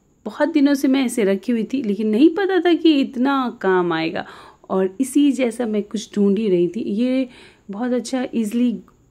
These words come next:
अम, round हो गया था और सॉ-, मतलब soft जैसा था। बहुत ज़्यादा कोई लोहा होता है ना जो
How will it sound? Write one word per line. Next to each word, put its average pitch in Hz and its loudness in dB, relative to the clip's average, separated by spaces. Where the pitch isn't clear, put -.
अम, 190 0
round 196 2
हो 190 2
गया 165 0
था 226 -6
और 185 -6
सॉ-, 185 -2
मतलब 190 -6
soft 175 -10
जैसा 190 -4
था। 196 -8
बहुत 185 -4
ज़्यादा 190 -6
कोई 202 0
लोहा 180 0
होता 202 -4
है 277 -4
ना 294 -6
जो 202 -4